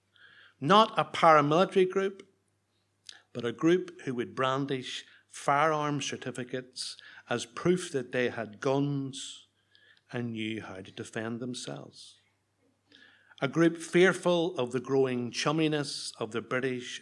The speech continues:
and Irish governments, and in reaction to the death by shooting of the Reverend Robert Bradford M P earlier that month at the hands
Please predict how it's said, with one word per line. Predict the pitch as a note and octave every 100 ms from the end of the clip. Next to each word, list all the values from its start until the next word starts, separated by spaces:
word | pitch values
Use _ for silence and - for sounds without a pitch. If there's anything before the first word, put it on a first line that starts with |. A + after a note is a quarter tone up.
| -
and | -
Irish | A2 G#2 G#2+ -
governments, | - C3+ C#3 C#3 C3+ - - - - - _ - - - - _
and | B2+ C3+
in | B2+
reaction | C3 D#3 E3 - - D3 D3
to | C#3 A#2+
the |
death | A2+ B2+ B2+ B2+ - -
by | G#2+
shooting | - - C#3 C3 B2 A#2+ A#2 - - - _
of | A2+ G#2+
the | A2
Reverend | A#2 A#2 - A2+ A2 -
Robert | G#2+ G#2+ G#2+ G#2 - G#2
Bradford | G2 F#2+ G#2 - A#2 - B2
M | A#2 A2+
P | - A#2 G#2+ G#2 - - -
earlier | A2 A2 G#2+ G#2+
that | G#2 G#2 -
month | A#2+ B2 - - _ _ _ _ _ _ _ -
at | B2
the | A#2
hands | - A#2 A2+ A2+ A2+ A2+ -